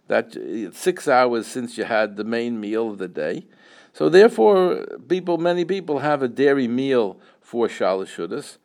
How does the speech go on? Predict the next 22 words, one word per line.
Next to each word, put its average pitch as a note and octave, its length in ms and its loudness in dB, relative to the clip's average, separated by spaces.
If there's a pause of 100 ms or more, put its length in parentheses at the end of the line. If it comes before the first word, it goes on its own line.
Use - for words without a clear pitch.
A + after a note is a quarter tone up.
(140)
Can C3 200 -2
I B2+ 80 2
use F#3 340 -4
the E3 120 -2
gefilte D#3 520 0
fish F#3 300 -4
that D3 120 -6
I D#3 120 -2
have, F3 480 -4 (500)
that F#2+ 180 -2
I F2 120 -2
cooked G3 320 -2
in B2+ 100 -4
a A2 60 -2
fleishika D#3+ 600 -4
pot? - 520 -6 (920)
Can G#2+ 140 -4
I A2 40 0
use D#3 300 0
that F#3 560 0
with C3 220 -4
milchiks? B2 720 -2